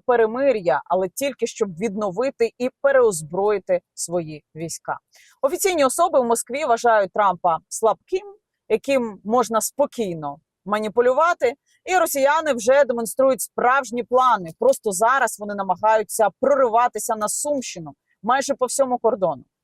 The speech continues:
Російська Федерація підтягнула вже серйозні резерви, про це повідомляє українська сторона. Людей закликають якнайшвидше виїжджати із прикордонної зони, оскільки по всій смузі буде висока інтенсивність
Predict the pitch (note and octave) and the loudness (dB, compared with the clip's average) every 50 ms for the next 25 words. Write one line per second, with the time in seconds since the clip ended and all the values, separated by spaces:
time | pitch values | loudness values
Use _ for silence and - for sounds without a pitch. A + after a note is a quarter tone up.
0 | _ - - G#3 - B3+ A3 - A3 F#3 - F#3 G3+ G#3+ A#3 B3 - - F#3+ E3+ | _ -6 -6 -4 -4 -4 -6 -4 -4 -4 -4 -2 0 0 0 0 0 -4 -8 -8
1 | _ E3+ - - G#3 A3 A3 A3 G#3 F3+ D#3+ E3 - F3+ F3 - - G#3 G#3+ G3+ | _ -16 -6 -4 -4 -4 -4 -2 0 0 0 0 -2 -6 -4 -2 -2 -2 0 0
2 | G#3 F#3+ E3+ - - D#3 D3 C#3+ _ _ _ _ _ - F3+ G3+ G3 F#3 A#3+ B3+ | 0 -2 -2 -4 -8 -16 -18 -18 _ _ _ _ _ 0 0 0 2 2 2 4
3 | C#4 D4 C#4+ C4 A#3 F#3 - F#3+ F3 - - A3+ A3+ A3 G3 F3+ F3+ E3+ E3+ E3+ | 4 4 4 2 0 0 -2 -8 -6 0 4 4 2 4 0 -6 -6 -4 -6 -4
4 | F3 E3+ F#3 G3 F#3+ F3+ F3 - _ _ _ _ _ _ _ _ - G#3 - A#3+ | 0 2 2 4 4 2 0 -2 _ _ _ _ _ _ _ _ -10 -8 -6 -4
5 | A#3 G3+ F3 - - G3 F3+ - - F#3 F3+ F3+ E3 C#3 - _ _ _ _ _ | -4 -4 -6 -6 -8 -10 -10 -4 -2 -2 -2 -2 -4 -6 -12 _ _ _ _ _
6 | - - _ - A#3 C4+ E4 G4 G4+ F#4+ E4 D#4+ - D#4 C#4 - E4 E4 D#4+ B3+ | -20 -20 _ -4 -2 -2 0 2 0 0 0 0 -2 0 0 2 2 2 2 2
7 | - C#4 - - C4+ C4+ - - B3 D4 C#4+ - - B3+ G3+ F#3 B3 C#4+ C#4 C4+ | 0 -2 0 2 -2 -2 -2 -2 -6 -6 -6 0 -2 -2 0 2 0 0 2 2
8 | B3+ G3 G#3+ B3 A3+ G#3 F3+ _ - E3+ D#3+ - F#3 - - - G#3 - A#3 A3 | 0 2 2 0 0 0 -2 _ -6 -8 -8 -8 -14 -14 -6 -6 -4 -2 -2 0
9 | F3 A#3 A3+ G#3+ G#3 G3+ F#3+ G3 B3+ C#4+ D4+ C#4 A3+ F#3+ - - - A#3 G3+ - | 2 0 0 0 -2 -6 0 2 4 4 4 2 0 -2 -2 -4 -10 -12 -12 -12
10 | - D#3+ - A3 - - - A3 F#3+ - - G#3 G#3+ A#3 C4 B3+ - G#3+ F3 - | -16 -4 -4 -4 -2 -2 -8 -6 -6 -8 -8 -6 -4 -2 -2 0 -2 -2 -2 -4
11 | G3 F3+ F#3+ E3 F#3+ - - - B3 A#3 A#3+ B3 - B3+ A#3 B3 _ _ _ G#3+ | -4 -6 -4 -4 -4 -6 -4 2 4 4 4 4 2 0 -2 -2 _ _ _ -10
12 | G#3+ G3+ G#3 F#3 F3 - - F#3+ E3+ D#3+ E3 E3 - - _ - | -10 -8 -8 -8 -8 -8 -6 -6 -6 -6 -8 -12 -12 -14 _ -20